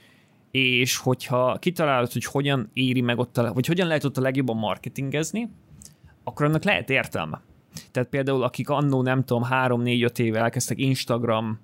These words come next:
tanácsadással foglalkozni, vagy ilyen Instagram marketinggel, az is, ahogy én tudom, valamennyire az működött, vagy még mindig működik. És most a TikTok tartott, hogy azért most már egy elég nagy platform, nagyon nagy a felhasználói bázisa,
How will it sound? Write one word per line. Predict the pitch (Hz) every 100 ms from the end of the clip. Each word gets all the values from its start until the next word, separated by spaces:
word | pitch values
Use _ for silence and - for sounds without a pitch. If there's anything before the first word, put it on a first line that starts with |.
| _ - _
tanácsadással | 131 123 120 123 117 120 120
foglalkozni, | - 120 123 120 131 127
vagy |
ilyen | 117 117
Instagram | 123 123 113 98
marketinggel, | 101 120 - - 131 135 135 - - -
az | 139
is, | 131 -
ahogy | - 120 131
én | 123 123
tudom, | - 135 117
valamennyire | 117 123 117 117 110
az | 113
működött, | 117 123 110 113 107 -
vagy | 107
még | 110
mindig | 120 113
működik. | 120 117 - 90 - _ _ _ _ _ _ _
És | - -
most | 123
a | 127
TikTok | - 151 - 135 -
tartott, | 113 107 127 139
hogy | 139
azért | 120 117
most | 120 -
már | 110
egy | 117
elég | 127 113
nagy | 110 -
platform, | 131 - - 165 143
nagyon | 120
nagy | 113 95
a | 92 90 - _ - - -
felhasználói | 127 139 160 147
bázisa, | 143 139 135 - 131 123 131